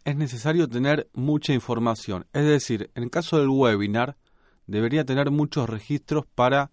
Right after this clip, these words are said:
que sea fiable. Lo recomendado es no menos de cien registros, aunque es muy poco, cien registros. Lo ideal sería superar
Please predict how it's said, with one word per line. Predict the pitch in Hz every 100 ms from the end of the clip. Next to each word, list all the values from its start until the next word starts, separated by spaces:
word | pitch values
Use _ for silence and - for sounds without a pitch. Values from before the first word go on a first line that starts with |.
| _
que | - 127 -
sea | - 127 117
fiable. | - 110 107 95 92 95
Lo | 104
recomendado | 113 117 123 131 160 170 143 143
es | 131 -
no | 127 139
menos | 156 170 127
de | 110
cien | - 135
registros, | 127 120 123 104 - 107 -
aunque | 117 107 127
es |
muy | 120 120
poco, | 107 147 104
cien | 107 117
registros. | 107 107 143 - 123 135 -
Lo | 117 120
ideal | 120 127 139 131
sería | 131 117 127 120
superar | 123 107 110 113 120